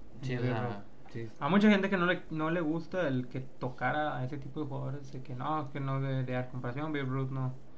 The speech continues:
Speaker 1: Sí, pues
Speaker 2: no le
Speaker 1: cada,
Speaker 2: llega
Speaker 1: cada
Speaker 2: nada.
Speaker 1: ju-, cada jugador es un jugador y son épocas diferentes, güey.
Speaker 2: Es,
Speaker 1: Entonces
Speaker 2: eso es lo que, a lo que voy en varios deportes, por ejemplo, lo,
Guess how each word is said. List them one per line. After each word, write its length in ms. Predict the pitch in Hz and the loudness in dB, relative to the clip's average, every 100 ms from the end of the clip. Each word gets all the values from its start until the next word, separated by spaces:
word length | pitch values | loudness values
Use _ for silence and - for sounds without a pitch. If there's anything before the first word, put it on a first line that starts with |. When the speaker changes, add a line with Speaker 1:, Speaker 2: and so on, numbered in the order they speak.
| - - - | -10 -10 -6
Speaker 1:
Sí, 80 | 165 | -4
pues 100 | 135 | 2
Speaker 2:
no 80 | |
le 60 | 131 | 4
Speaker 1:
cada, 120 | 127 | 4
Speaker 2:
llega 140 | 123 123 | 2 2
Speaker 1:
cada 120 | 147 151 | 4 4
Speaker 2:
nada. 140 | - | 2
Speaker 1:
ju-, 160 | - - | -2 2
cada 160 | 127 | 2
jugador 300 | 123 139 123 | 4 4 6
es 100 | 127 | 6
un 140 | 135 131 | 4 2
jugador 400 | 139 113 110 127 | 2 2 4 4
y 240 | 123 107 | 4 2
son 220 | 104 113 | -2 -4
épocas 340 | 113 113 - 127 | -2 -4 0 0
diferentes, 520 | 117 113 120 147 - | 0 -4 -6 -6 -8
güey. 120 | - - | -8 -8
Speaker 2:
Es, 600 | - - - - - - | -8 -10 -10 -10 -10 0
Speaker 1:
Entonces 260 | 190 214 220 | 4 6 6
Speaker 2:
eso 120 | 226 | 8
es 40 | |
lo 160 | 254 240 | 8 8
que, 800 | 185 170 165 160 147 139 135 131 - - | 6 4 4 2 2 2 0 -2 -4 -6
a 120 | 147 | -2
lo 160 | 143 139 | -2 -4
que 80 | 143 | -4
voy 360 | 143 156 165 | 0 0 2
en 140 | 143 135 | 2 2
varios 280 | 131 160 | 2 2
deportes, 560 | 151 143 143 135 143 135 | 0 -2 -2 -2 -2 -2
por 140 | 139 135 | 0 0
ejemplo, 440 | 135 131 131 123 | 2 2 2 0
lo, 280 | 123 123 | 0 -2